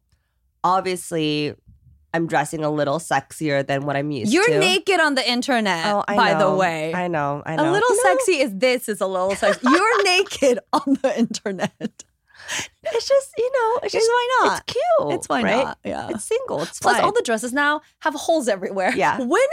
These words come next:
Speaker 2: is that trend going to end? Can it end soon, please?
Speaker 1: I mean, yeah.
Speaker 2: I
Speaker 1: A lot of
Speaker 2: really
Speaker 1: the stuff right now is a little
Speaker 2: Like, who is
Speaker 1: slutty.
Speaker 2: wearing that?
Speaker 1: Me?
Speaker 2: C-, mm-hmm, of course.
Speaker 1: <laughs>
Speaker 2: I'm gonna shut down your account. <laughs>
Speaker 1: You know what's funny? In one of my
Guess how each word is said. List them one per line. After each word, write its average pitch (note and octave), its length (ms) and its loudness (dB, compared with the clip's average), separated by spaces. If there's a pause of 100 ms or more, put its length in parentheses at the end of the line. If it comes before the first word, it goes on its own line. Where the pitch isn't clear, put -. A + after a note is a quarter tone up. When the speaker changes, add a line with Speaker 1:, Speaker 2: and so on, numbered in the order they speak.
(140)
Speaker 2:
is D#4 60 -4
that C#4 200 2
trend B3 220 -4
going G#3+ 240 0
to A3 160 0
end? F#3+ 240 0 (280)
Can D#4+ 180 0
it E4 180 2
end A4+ 380 2
soon, E4 340 0
please? A3+ 720 -2
Speaker 1:
I A#3+ 100 -6
mean, A#3 380 -6
yeah. F3 440 -4 (160)
Speaker 2:
I - 80 2
Speaker 1:
A - 20 2
lot - 40 0
of G#3+ 60 0
Speaker 2:
really D4+ 220 2
Speaker 1:
the C4 80 -4
stuff G3+ 320 -2
right - 160 -4
now D#3 360 -2
is D#3+ 140 -4
a D#3+ 80 -4
little D3+ 280 -2 (260)
Speaker 2:
Like, C4+ 260 -4
who G#4 240 0
is G#4 160 -2
Speaker 1:
slutty. B3+ 100 -4
Speaker 2:
wearing C#4+ 320 0
that? C#3 360 -2 (440)
Speaker 1:
Me? F3 160 0
Speaker 2:
C-, B3 160 0 (460)
mm-hmm, B3+ 320 0 (100)
of C4 120 -6
course. G3+ 360 2 (460)
Speaker 1:
<laughs> - 400 -14
Speaker 2:
I'm D4 80 -4
gonna E4 140 -2
shut G#3+ 260 -2
down G3 260 -2
your F3 120 -4
account. - 760 -6
<laughs> - 60 -20 (1120)
Speaker 1:
You B3+ 120 0
know B3+ 140 2
what's A#3 240 -4
funny? A3 260 2
In G3+ 180 0
one G#3 120 2
of A3 80 -2
my G3 280 0